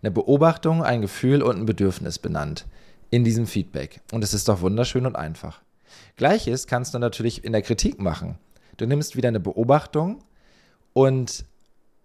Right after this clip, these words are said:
verbindest das mit einem Gefühl, unangenehmes Gefühl häufig, wenn ein Bedürfnis unerfüllt ist und ich kritisiere dich ja,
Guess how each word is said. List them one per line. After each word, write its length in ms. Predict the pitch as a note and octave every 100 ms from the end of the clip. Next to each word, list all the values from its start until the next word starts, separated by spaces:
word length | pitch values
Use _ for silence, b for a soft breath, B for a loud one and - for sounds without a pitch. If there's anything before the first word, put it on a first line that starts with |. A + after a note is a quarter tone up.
| _
verbindest 520 | - A2+ C3 F3 E3
das 180 | C3+ C#3
mit 140 | B2+ G2
einem 200 | G#2+ G2
Gefühl, 520 | - G2+ G2 D3+ B3+ _ _ E3 -
unangenehmes 640 | B2 G#2+ A2 A2+ A#2+ B2+
Gefühl 360 | B2+ - C#3 C#3
häufig, 400 | C3+ C#3+ D#3 -
wenn 120 | A2
ein 140 | B2
Bedürfnis 380 | A#2+ B2+ - C3+
unerfüllt 480 | - B2 - C3 B2
ist 180 | C3+ -
und 100 | A#2
ich 100 | -
kritisiere 560 | A#2 G2 F#2 G2 G#2
dich 200 | B2+ B2+
ja, 200 | B2+ D3